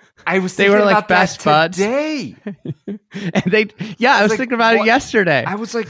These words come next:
Speaker 1: wondering, like, I wonder if something happened there. Do they have a disagreement over Liv and the tour?
Speaker 2: Or, or was
Speaker 1: Or
Speaker 2: he just social climbing up to Tiger?
Speaker 1: Not enough. Yeah.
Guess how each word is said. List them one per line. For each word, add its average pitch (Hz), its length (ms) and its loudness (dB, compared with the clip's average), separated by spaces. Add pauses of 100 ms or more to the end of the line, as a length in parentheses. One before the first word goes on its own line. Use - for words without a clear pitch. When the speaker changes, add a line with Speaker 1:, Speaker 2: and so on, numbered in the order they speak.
Speaker 1:
wondering, 196 640 -6 (400)
like, 147 120 -10 (100)
I 151 60 -10
wonder 208 260 -8
if 233 80 -12
something 185 240 -12
happened 151 580 -10
there. 78 440 -16 (360)
Do 120 120 -8
they 151 160 -2
have 151 280 0
a 135 60 -8
disagreement 147 560 -8
over 139 220 -2
Liv 139 420 -2 (320)
and 123 240 -6
the 110 60 -8
tour? 180 680 0 (300)
Speaker 2:
Or, 190 200 2
or - 40 2
was 254 100 2
Speaker 1:
Or 247 100 2
Speaker 2:
he 202 60 -2
just 190 280 -4
social 196 340 0
climbing 135 440 0
up 139 180 -4
to - 100 -20
Tiger? 143 600 -4
Speaker 1:
Not 95 220 -8
enough. 92 220 -12 (320)
Yeah. 127 380 -12